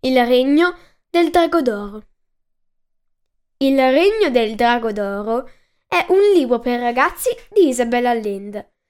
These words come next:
il secondo della trilogia, da cui ho recensito già il primo, La città delle bestie.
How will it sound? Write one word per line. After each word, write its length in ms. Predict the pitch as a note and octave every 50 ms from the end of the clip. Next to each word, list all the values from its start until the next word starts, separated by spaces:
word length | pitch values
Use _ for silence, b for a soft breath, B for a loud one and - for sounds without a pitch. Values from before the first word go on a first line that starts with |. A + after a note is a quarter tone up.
| _ _
il 140 | _ C4 C4+
secondo 800 | B3 - - - B3+ B3+ B3+ - C#4+ D4+ E4+ F#4 G4 G4+ A4 G#4+
della 280 | E4+ D#4+ C#4+ C4 B3+ B3
trilogia, 920 | - - F#4 G4 G4+ G4+ G4 F#4+ D#4+ C4 B3 A#3 A3 G#3 G3+ F#3 - - _ _ _ _ _ _ _
da 200 | _ A#3+ A#3+ A#3
cui 180 | - - D4+
ho 140 | C#4 B3 A#3
recensito 640 | A#3 A#3 A#3 - C#4 C#4+ C#4+ C#4+ - E4+ E4+ G#4 G4+
già 160 | D#4+ D4 B3+
il 160 | C4 D4 D4
primo, 480 | - - - G#3 G3 G3+ G#3 G3+ - _ _ _ _ _ _ _ _ _ _ _
La 300 | _ F4 F4+ F#4+ G4 F#4
città 580 | - - - - A4 - - B3+ G3+ - - _ _
delle 320 | _ B3 A#3 B3 B3+ B3
bestie. 600 | A3+ G3 - - - - - _ A3 G3+ _ _